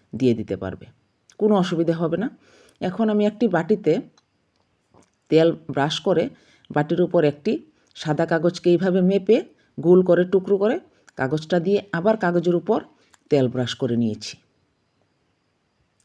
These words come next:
এইভাবে দিলে কেকটা সহজেই উঠে আসবে আর কেকটা, মানে, বাটির সঙ্গে লেগে থাকবে না, কেকটাও পুড়বে না। এখন কেকের যে ব্যাটারটা গুলেছি ওই বাটিটার উপর এইভাবে ঢেলে দিলাম।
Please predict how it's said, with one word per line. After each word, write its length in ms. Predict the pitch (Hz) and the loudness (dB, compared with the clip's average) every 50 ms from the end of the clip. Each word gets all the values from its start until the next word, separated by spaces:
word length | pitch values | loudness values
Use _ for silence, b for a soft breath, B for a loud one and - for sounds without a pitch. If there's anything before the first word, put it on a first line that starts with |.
| _ _ - | _ _ 2
এইভাবে 340 | 208 202 190 220 240 240 247 | 2 2 4 4 4 4 4
দিলে 220 | 202 226 208 196 240 302 | 4 4 4 4 2 0
কেকটা 380 | - - 151 151 156 - 185 | 0 0 0 0 0 -4 -4
সহজেই 500 | 185 - 190 180 180 208 190 196 247 285 - | -2 -2 -4 -2 -2 -2 0 0 0 0 0
উঠে 280 | - 156 151 160 185 180 | -2 -4 -2 -2 0 0
আসবে 280 | 190 185 175 190 254 359 - - b b b b b b b b b b b b b - | 0 0 -2 -4 -4 -4 -4 -10 b b b b b b b b b b b b b -6
আর 200 | 135 143 170 226 302 - _ | -4 -4 -4 -4 -6 -8 _
কেকটা, 320 | 165 156 156 156 - 160 160 160 156 156 - - | -6 -6 -4 -2 -2 0 0 0 -2 -4 -6 -6
মানে, 240 | 160 156 151 160 196 | -2 -2 0 0 0
বাটির 340 | 208 185 151 147 143 151 - - | 0 2 0 0 0 -2 -4 -4
সঙ্গে 180 | 170 170 180 196 | -2 0 2 2
লেগে 240 | 165 139 127 139 127 131 | 2 2 2 0 -2 -4
থাকবে 220 | 120 117 117 123 | -6 -6 -4 -6
না, 120 | 120 160 208 240 - - _ _ _ _ _ _ _ - | -6 -6 -6 -8 -10 -14 _ _ _ _ _ _ _ -2
কেকটাও 320 | 165 160 160 - 170 151 143 | -2 -2 0 2 2 2 2
পুড়বে 340 | - - 123 113 101 90 101 | 0 -2 -4 -4 -4 -6 -8
না। 100 | 98 - - _ _ _ _ _ _ _ _ _ _ | -12 -14 -20 _ _ _ _ _ _ _ _ _ _
এখন 300 | - 185 185 - 233 269 392 - _ _ - | -10 -10 -6 -4 -4 -4 -4 -8 _ _ -2
কেকের 300 | 165 156 156 156 175 175 | -2 0 0 0 -2 0
যে 120 | 170 180 | 0 0
ব্যাটারটা 380 | 156 156 151 151 160 156 - 190 | 0 0 -2 -2 -4 -2 -2 -2
গুলেছি 420 | 165 170 185 185 185 185 - 262 285 311 b b b b b b b b b b b b b b b b _ _ _ _ _ | 0 2 0 0 0 0 -2 -6 -6 -6 b b b b b b b b b b b b b b b b _ _ _ _ _
ওই 120 | 175 196 | 2 2
বাটিটার 440 | 185 185 143 147 175 160 - 180 175 | 2 2 0 -2 -2 -2 -2 0 0
উপর 160 | 180 180 190 180 | 0 0 2 4
এইভাবে 300 | 180 175 175 190 202 254 254 | 4 4 2 0 -2 -2 -2
ঢেলে 280 | 175 160 156 139 139 | 0 0 0 0 0
দিলাম। 280 | 127 123 117 113 110 101 | 0 0 -4 -4 -6 -8